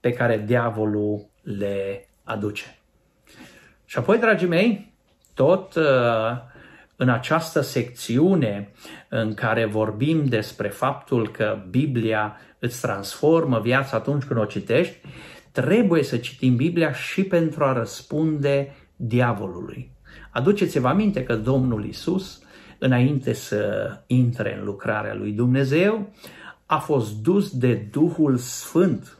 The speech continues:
Foarte interesant, nu de diavolul, ci de Duhul Sfânt a fost dus în pustie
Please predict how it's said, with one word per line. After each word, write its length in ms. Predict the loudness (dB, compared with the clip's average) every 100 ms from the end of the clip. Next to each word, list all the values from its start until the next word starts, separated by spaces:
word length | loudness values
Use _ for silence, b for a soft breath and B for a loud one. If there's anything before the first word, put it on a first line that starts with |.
| _
Foarte 320 | -8 -6 -2
interesant, 680 | 0 2 0 -2 -6 -6 -2
nu 380 | 0 2 2 2
de 260 | 2 2 0
diavolul, 360 | -4 -4 -8
ci 140 | -8 -6
de 140 | -4
Duhul 280 | -2 0 0
Sfânt 520 | -4 -8 2 2 4
a 80 | 0
fost 220 | -2 -4
dus 280 | -6 -8 B B B B B
în 120 | -2 -2
pustie 640 | -2 -4 -2 2 2 0